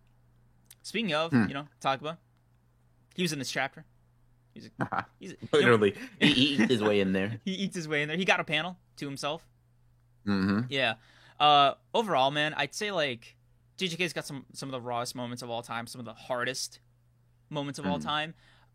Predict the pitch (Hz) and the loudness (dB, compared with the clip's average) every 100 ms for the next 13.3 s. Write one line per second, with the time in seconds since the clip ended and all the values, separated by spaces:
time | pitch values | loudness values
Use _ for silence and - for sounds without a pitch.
0 | - 127 120 117 113 - _ _ - 135 | 2 4 6 4 2 -4 _ _ 0 4
1 | 131 127 127 123 - _ - _ _ _ | 4 0 -6 -12 -16 _ -20 _ _ _
2 | - - 240 185 175 139 139 - - 131 | -4 -2 -4 -2 -4 -2 -6 -10 -4 -2
3 | 151 127 131 131 123 120 123 123 120 120 | -2 -4 -2 -2 -2 -6 -6 -6 -6 -6
4 | 120 _ - 117 120 120 123 - 120 120 | -10 _ -10 -10 -4 -6 -6 -12 -6 -4
5 | 120 143 151 - _ _ - 127 131 135 | -4 -8 -8 -18 _ _ -6 -6 -4 -4
6 | 139 - 151 151 _ _ _ _ _ - | -4 -6 -6 -6 _ _ _ _ _ -2
7 | 151 117 - - _ _ _ _ _ _ | 0 -2 -8 -16 _ _ _ _ _ _
8 | _ _ _ _ _ _ _ _ _ _ | _ _ _ _ _ _ _ _ _ _
9 | _ _ _ _ _ _ _ _ _ _ | _ _ _ _ _ _ _ _ _ _
10 | _ _ _ _ _ _ _ 233 175 - | _ _ _ _ _ _ _ 0 0 0
11 | 185 180 196 185 220 254 254 233 196 - | 0 2 0 0 -2 -2 2 2 2 2
12 | 175 180 180 - 185 139 131 135 135 131 | 2 2 -6 -4 -2 -4 -4 -4 -2 -2
13 | 113 127 | -4 -4